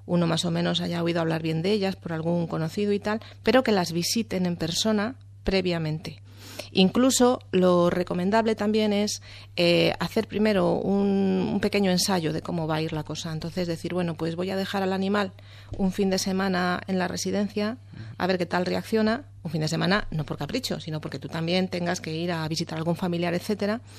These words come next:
y ya tienes la experiencia y dices, "Ah, pues sí me puedo fiar de este sitio en general". Vamos a ver, vamos a contar con que hay de todo, pero vamos a contar con que son lugares que cumplen sus normas, que tienen amor a los animales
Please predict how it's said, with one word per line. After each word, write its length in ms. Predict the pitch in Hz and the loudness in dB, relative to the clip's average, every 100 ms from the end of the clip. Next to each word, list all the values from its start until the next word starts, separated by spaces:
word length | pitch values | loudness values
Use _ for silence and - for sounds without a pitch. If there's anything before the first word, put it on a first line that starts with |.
| - - - | -14 -14 -4
y 140 | 208 | 2
ya 220 | 202 254 | 8 6
tienes 320 | 233 226 208 196 | 6 4 4 2
la 60 | |
experiencia 420 | 185 185 190 190 | 0 0 0 0
y 40 | 190 | -2
dices, 200 | 180 190 | -2 -2
"Ah, 80 | 180 | -2
pues 160 | 160 | -2
sí 100 | - | 2
me 100 | 214 | 2
puedo 200 | 196 160 | 2 -4
fiar 260 | 156 180 170 | -4 -4 -2
de 60 | 165 | -4
este 160 | - | -6
sitio 260 | 151 175 170 | -8 -6 -4
en 60 | 160 | -4
general". 480 | 185 196 262 202 - - - - - - | -2 2 2 2 -2 -16 -14 -12 -12 -6
Vamos 200 | 175 165 | -4 0
a 60 | 165 | 0
ver, 160 | 175 | 0
vamos 180 | 160 185 | 0 -4
a 80 | 190 | -2
contar 300 | 190 190 208 | -2 0 -2
con 120 | 196 | -2
que 440 | 170 170 165 156 - - - - - | 0 2 2 2 -2 -16 -18 -14 -6
hay 120 | 151 | -2
de 100 | 156 | 0
todo, 360 | 202 214 277 302 | 2 2 2 0
pero 140 | 160 | -2
vamos 200 | 160 165 | -2 -2
a 40 | 170 | -2
contar 240 | 170 196 | -2 -2
con 100 | 214 | -4
que 100 | 202 | -4
son 300 | 160 165 180 - | -2 -2 -4 -4
lugares 680 | 160 156 160 180 185 202 - - - - | -4 -2 0 2 2 0 -6 -18 -14 -8
que 120 | 170 | -4
cumplen 580 | 175 165 170 170 175 170 | -4 -2 0 2 2 0
sus 240 | 160 160 | -4 0
normas, 540 | 202 208 208 220 247 240 | 2 4 4 4 4 2
que 200 | 170 160 | 0 0
tienen 240 | 160 156 151 | 0 -2 0
amor 160 | 160 | 0
a 60 | 156 | 0
los 160 | 156 | 0
animales 800 | 180 175 196 214 220 226 240 262 | 0 2 4 4 6 6 4 2